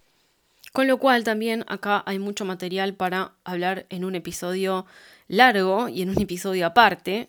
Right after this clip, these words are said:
eh, porque La Torre Oscura es, es compleja, ¿sí? Es un universo complejo. Eh,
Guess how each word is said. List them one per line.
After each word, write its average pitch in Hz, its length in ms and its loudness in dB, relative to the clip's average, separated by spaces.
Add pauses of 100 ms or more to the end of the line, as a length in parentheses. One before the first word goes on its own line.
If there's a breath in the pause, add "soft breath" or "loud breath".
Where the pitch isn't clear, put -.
(140)
eh, 165 280 -10
porque 160 240 -12
La 165 140 -6
Torre 196 200 -6
Oscura 190 360 -8
es, - 300 -12 (640 soft breath)
es 202 80 -2
compleja, 165 640 -4
¿sí? 185 140 -8
Es 202 140 -10
un 202 100 -6
universo 180 520 -6 (520)
complejo. 165 480 -14 (640 loud breath)
Eh, 160 880 -14